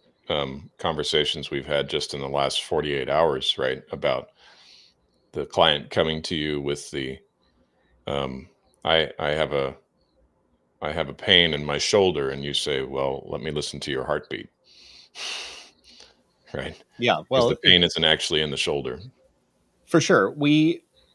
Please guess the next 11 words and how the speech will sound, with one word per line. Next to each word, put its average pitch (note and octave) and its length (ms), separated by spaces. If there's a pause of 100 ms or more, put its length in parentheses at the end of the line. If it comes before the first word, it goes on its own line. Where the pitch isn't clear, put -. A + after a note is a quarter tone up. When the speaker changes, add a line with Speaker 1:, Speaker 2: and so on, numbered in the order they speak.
(140)
Speaker 2:
as B2+ 180
people, A2 720 (680)
uh, - 380 (640)
process A#2+ 480
that, - 400
those A#2 240
things G#2+ 220
that - 80
we A2+ 100
can G2 140
understand. E2 540